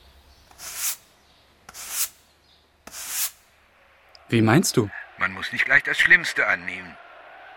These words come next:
Speaker 1: Sonst gibt sie immer Bescheid.
Speaker 2: Vielleicht hat sie es versucht?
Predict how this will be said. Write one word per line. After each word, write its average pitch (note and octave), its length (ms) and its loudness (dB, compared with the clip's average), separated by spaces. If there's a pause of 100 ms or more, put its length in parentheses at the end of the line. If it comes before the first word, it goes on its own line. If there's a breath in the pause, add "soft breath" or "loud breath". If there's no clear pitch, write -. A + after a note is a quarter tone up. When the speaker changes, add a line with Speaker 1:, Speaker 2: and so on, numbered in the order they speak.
(120)
Speaker 1:
Sonst A2 280 -2
gibt - 180 -2
sie D3 100 2
immer D3+ 220 4
Bescheid. G2+ 500 -2 (1040)
Speaker 2:
Vielleicht G2 340 2
hat - 80 -2
sie - 100 2
es - 60 -4
versucht? B2+ 520 -6